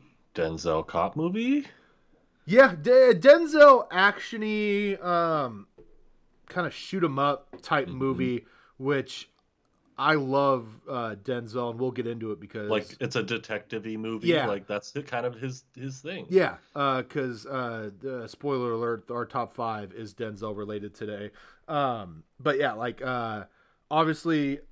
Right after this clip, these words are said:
Speaker 2: the Equalizers were really good. Uh, I do like that Rami Malek is in it, and he looks like he's some sort of, like, higher up, um, guy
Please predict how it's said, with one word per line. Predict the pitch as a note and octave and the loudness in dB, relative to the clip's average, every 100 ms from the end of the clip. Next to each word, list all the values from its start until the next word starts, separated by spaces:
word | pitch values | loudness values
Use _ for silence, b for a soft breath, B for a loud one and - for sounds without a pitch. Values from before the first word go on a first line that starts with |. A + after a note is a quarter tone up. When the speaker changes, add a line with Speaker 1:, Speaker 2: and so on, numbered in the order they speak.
| - - | -20 -14
Speaker 2:
the | C#3 C#3 | -10 -8
Equalizers | B2+ C#3 C#3 C3+ B2+ C#3 C3 A2+ | -6 -4 -2 -2 -2 -2 -2 -4
were | B2+ | -6
really | B2 B2+ B2 | -2 -2 -4
good. | A2+ B2 A#2+ A#2+ | -4 -2 -2 -4
Uh, | - B2+ | -6 -6
I | A#2+ | -6
do | A2 F3+ | -4 0
like | E3 E3 | 2 2
that | D#3+ | 0
Rami | A2+ B2 C3 | -2 -2 -4
Malek | G2+ G2 B2+ - | -10 -8 -8 -6
is | D3+ | -6
in | F3+ | -6
it, | G#3+ G#3+ _ b b b _ C3 | -6 -12 _ b b b _ -8
and | C3 B2 A2+ A2+ | -6 -6 -8 -6
he | |
looks | B2+ C#3 - | -4 -4 -4
like | C3 - | -6 -4
he's | B2+ G#2+ | -8 -8
some | - A#2+ | -6 -8
sort | - B2+ B2 | -4 -2 0
of, | A#2 A2+ G#2+ G2 - _ | 0 -2 -4 -10 -16 _
like, | B2+ G2+ | -10 -10
higher | - - A#2+ A2+ | -6 0 2 4
up, | A2 A#2 - - - b b b b - | 2 0 -4 -14 -20 b b b b -8
um, | A#2 G#2+ F#2+ E2+ C#2 - _ _ _ _ _ _ _ _ _ _ _ _ _ _ _ _ _ _ _ F2+ | -6 -4 -6 -8 -14 -20 _ _ _ _ _ _ _ _ _ _ _ _ _ _ _ _ _ _ _ -6
guy | A2+ G#2 A2 | 0 2 4